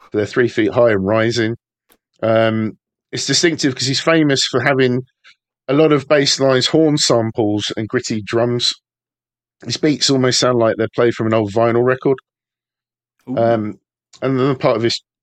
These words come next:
Speaker 1: career, he, um, what did he do? Sorry, lost my way for a second.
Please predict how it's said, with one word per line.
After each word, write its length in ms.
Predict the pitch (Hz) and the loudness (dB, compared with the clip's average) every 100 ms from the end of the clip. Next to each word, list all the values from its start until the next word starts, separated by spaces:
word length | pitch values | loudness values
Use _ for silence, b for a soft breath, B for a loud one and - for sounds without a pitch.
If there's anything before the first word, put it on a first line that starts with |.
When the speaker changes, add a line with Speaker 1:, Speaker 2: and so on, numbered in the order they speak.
| _ | _
Speaker 1:
career, 500 | - 127 127 120 117 104 | -2 2 4 6 4 0
he, 600 | - 120 113 110 104 101 | -2 -2 0 -2 -4 -6
um, 560 | 110 107 107 104 98 98 _ _ _ _ _ _ - _ _ | -2 0 0 0 -4 -6 _ _ _ _ _ _ -20 _ _
what 100 | - | -14
did 100 | - | -8
he 40 | 87 | -4
do? 160 | 95 90 | -2 -4
Sorry, 340 | - 71 50 _ _ _ _ - | -4 -4 -6 _ _ _ _ -14
lost 160 | 98 - | -12 -6
my 100 | 98 | -2
way 160 | 95 | -2
for 120 | 90 | -2
a 20 | 101 | -6
second. 320 | 101 - | -6 -8